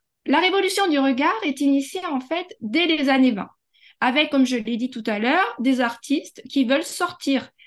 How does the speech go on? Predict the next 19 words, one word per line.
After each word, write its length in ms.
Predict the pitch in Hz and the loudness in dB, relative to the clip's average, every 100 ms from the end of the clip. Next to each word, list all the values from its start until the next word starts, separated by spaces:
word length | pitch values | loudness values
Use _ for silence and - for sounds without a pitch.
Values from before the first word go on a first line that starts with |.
| - - | -18 -2
la 160 | 226 | 0
représentation 1000 | 247 320 320 285 269 262 262 - 262 254 - | 2 2 0 0 0 0 -2 -2 -2 -2 -4
des 120 | 220 | -8
populations 580 | 220 233 233 214 214 247 | -4 -4 -4 -4 -2 -4
antillaises, 640 | 208 - 202 226 381 453 _ - - - | -6 -8 -4 -2 -4 -6 _ -20 -20 -8
des 280 | 214 330 | 0 0
stéréotypes 760 | 359 339 320 302 - 285 269 - | 2 0 2 0 0 0 0 0
esclavagistes, 1000 | 262 254 262 233 233 226 262 381 554 _ _ _ - | -2 0 0 0 -2 -2 0 -2 -4 _ _ _ 0
post-esclavagiques, 1080 | 285 285 269 262 254 240 233 233 269 381 - _ - | 2 2 -2 -2 -2 -4 -2 -2 -2 -4 -8 _ -10
voire 340 | 226 302 - - | 0 0 0 -2
exotiques. 760 | 320 285 302 - 208 - - _ _ _ _ _ _ | -2 0 -2 -4 -10 -12 -20 _ _ _ _ _ _
Voilà. 220 | 220 196 - _ - - | -10 -10 -12 _ -20 -2
Mais, 420 | 262 339 370 - - _ _ - | 4 4 4 0 -10 _ _ -6
euh, 200 | 233 214 | -4 -2
dans 200 | 208 370 | 2 2
l'imaginaire 640 | 381 339 302 285 285 269 233 | 2 2 2 4 4 2 0
de 80 | 226 | -6
ces 240 | 220 214 | -8 -8
artistes, 520 | 208 - 311 - - | -8 -2 -2 -2 -8